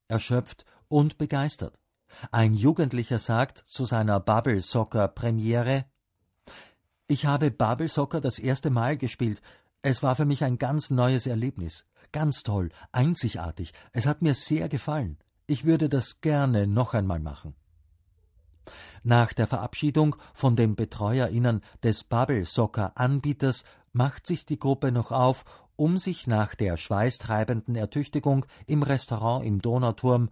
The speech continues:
zu stärken und um das Erlebte Revue passieren zu lassen. Was für ein toller Tag. Kontaktdaten V J A. Telefon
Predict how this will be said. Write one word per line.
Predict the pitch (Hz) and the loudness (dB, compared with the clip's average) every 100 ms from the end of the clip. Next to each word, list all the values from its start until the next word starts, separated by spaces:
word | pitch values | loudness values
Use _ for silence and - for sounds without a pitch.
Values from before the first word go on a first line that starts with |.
| _ | _
zu | - 156 | -10 -10
stärken | - 147 147 - 69 _ _ - - | -4 -4 -4 -6 -14 _ _ -20 -8
und | - 139 | 0 2
um | 143 147 | 4 2
das | 131 | 2
Erlebte | 131 113 127 - 139 123 - _ | 0 0 0 0 0 0 0 _
Revue | 117 131 135 170 | -2 0 0 -2
passieren | 135 120 113 98 | -4 -4 -2 -2
zu | - | -2
lassen. | 95 76 - 80 - _ _ _ | -4 -6 -8 -12 -14 _ _ _
Was | 90 110 151 - - | -6 -6 -4 -6 -6
für | - 101 | -2 -2
ein | 92 85 | -4 -6
toller | 107 101 98 90 - | -2 0 0 -2 -4
Tag. | 104 90 76 _ _ _ _ _ _ _ _ _ _ _ _ _ _ _ _ - - - _ _ - | -4 -4 -6 _ _ _ _ _ _ _ _ _ _ _ _ _ _ _ _ -20 -20 -20 _ _ -4
Kontaktdaten | 135 123 135 160 - - 120 117 - 127 117 | 0 2 0 -2 -6 -2 0 0 0 0 -2
V | - 110 90 | -4 -2 0
J | 101 101 | -2 -2
A. | - 123 98 _ _ - | 0 0 0 _ _ -4
Telefon | 117 117 - 131 160 196 | 0 2 2 2 2 -2